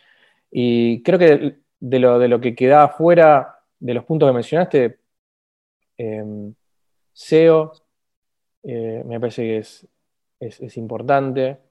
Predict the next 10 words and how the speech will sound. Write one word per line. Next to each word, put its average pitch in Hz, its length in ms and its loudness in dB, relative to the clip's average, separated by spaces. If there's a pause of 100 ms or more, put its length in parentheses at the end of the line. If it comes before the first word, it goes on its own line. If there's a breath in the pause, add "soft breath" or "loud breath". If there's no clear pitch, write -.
(480)
y 123 120 -4
se 123 140 0
ve 131 280 4
justamente 139 500 0
en 127 100 -4
todos 151 120 4
los 143 100 2
mercados, 139 960 0 (220)
eh, 117 320 -12
tenés 120 420 -4